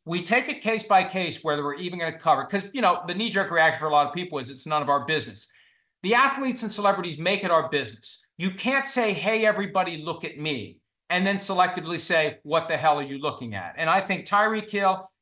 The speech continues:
given the way his marriage became public, I think it became fair game. But I struggled with it. I still will struggle with it going forward. But it's just a weird one.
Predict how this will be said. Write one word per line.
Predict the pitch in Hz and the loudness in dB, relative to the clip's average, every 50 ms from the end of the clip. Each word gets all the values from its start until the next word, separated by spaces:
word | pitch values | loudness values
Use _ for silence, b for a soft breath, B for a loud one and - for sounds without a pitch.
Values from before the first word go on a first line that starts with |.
| _ _ 123 | _ _ -4
given | 143 190 214 220 208 | -4 -2 -2 0 -2
the | 208 180 | -2 0
way | 180 190 185 180 | 2 2 2 2
his | 147 160 151 127 | 0 -4 -8 -8
marriage | 139 151 170 185 185 180 - - | -8 -4 -2 -2 -2 -2 -4 -8
became | - - - 135 123 117 104 110 | -12 -14 -10 -8 -8 -6 -8 -4
public, | - 208 220 220 220 220 214 214 - - _ _ _ _ _ _ _ _ _ - | 4 4 4 6 6 2 2 0 -2 -12 _ _ _ _ _ _ _ _ _ -2
I | 170 180 | -2 -2
think | - 214 196 196 | 0 -2 -4 -4
it | - | -4
became | 180 170 - 180 170 165 151 | -6 -8 -4 -2 -2 -2 -2
fair | - - 156 147 139 131 | -2 0 0 0 2 0
game. | 143 135 131 127 123 120 | 0 0 0 0 0 0
But | 151 151 | 2 2
I | 151 | 2
struggled | 143 - - 214 220 226 220 214 185 | 2 0 2 4 4 4 4 0 -2
with | 196 196 196 196 | -2 -4 -4 -4
it. | 190 185 - - | -6 -6 -2 -2
I | 196 | -2
still | 185 - - - 240 233 196 - - | -2 -2 -4 -4 -4 -4 -4 -6 -12
will | 170 170 170 160 | -10 -6 -6 -6
struggle | - - 196 180 170 165 160 | -4 2 0 2 2 2 0
with | 156 160 156 156 | 0 0 -2 -2
it | 147 - | -6 -4
going | 151 147 143 131 | -2 -2 -2 -2
forward. | - - 175 175 165 151 135 127 120 113 B B B B B B - | -4 -4 0 2 2 2 2 2 -2 -4 B B B B B B 2
But | 202 208 | 4 4
it's | 208 208 | 4 4
just | 233 233 - 214 | 2 2 2 2
a | 196 | 2
weird | 185 190 190 180 139 127 | 4 4 4 4 2 0
one. | 123 - | -6 -8